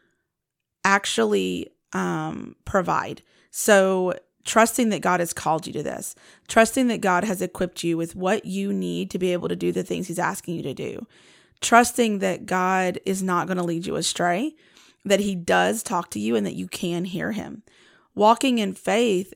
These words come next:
meaning if he's asked you to do something and it feels like you don't understand logically how this makes any sense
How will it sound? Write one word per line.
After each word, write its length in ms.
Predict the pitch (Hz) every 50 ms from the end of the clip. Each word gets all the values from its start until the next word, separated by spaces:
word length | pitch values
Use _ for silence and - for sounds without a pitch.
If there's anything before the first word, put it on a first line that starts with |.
| _
meaning 640 | - 202 196 196 190 190 190 185 185 185 185 185 - _ _ _ _ _ _ _ _ _ _
if 140 | 208 196 226
he's 180 | 262 339 -
asked 320 | - - 180 170 190 - 233
you 60 | 208
to 80 | 208
do 180 | 185 175 175 180
something 420 | 175 - 190 190 196 208 214 208 - -
and 140 | 190 190
it 180 | 226 247 - -
feels 260 | - 214 208 208 202
like 220 | 190 180 170 - 175
you 80 | 190
don't 180 | 220 302 302 -
understand 640 | 208 208 202 196 202 - - 190 185 180 180 175
logically 600 | 165 156 151 156 175 - 208 233 - 294 302 294
how 140 | 226 220 190
this 320 | 185 190 190 202 - -
makes 220 | 208 185 180 - -
any 220 | - - 165 160 208
sense 460 | - - 165 147 127 - - -